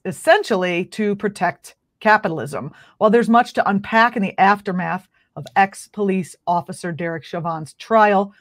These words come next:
where he was found guilty of murder in the death of George Floyd, I thought we'd speak to one of Act T V's favorite recurring guests to discuss, in the wake of this trial, the intersection of policing and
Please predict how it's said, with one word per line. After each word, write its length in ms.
where 100
he 80
was 160
found 300
guilty 320
of 160
murder 340
in 160
the 80
death 380
of 140
George 340
Floyd, 420
I 120
thought 320
we'd 160
speak 340
to 100
one 360
of 180
Act 300
T 100
V's 260
favorite 360
recurring 460
guests 440
to 80
discuss, 680
in 80
the 80
wake 340
of 140
this 180
trial, 480
the 100
intersection 840
of 220
policing 760
and 380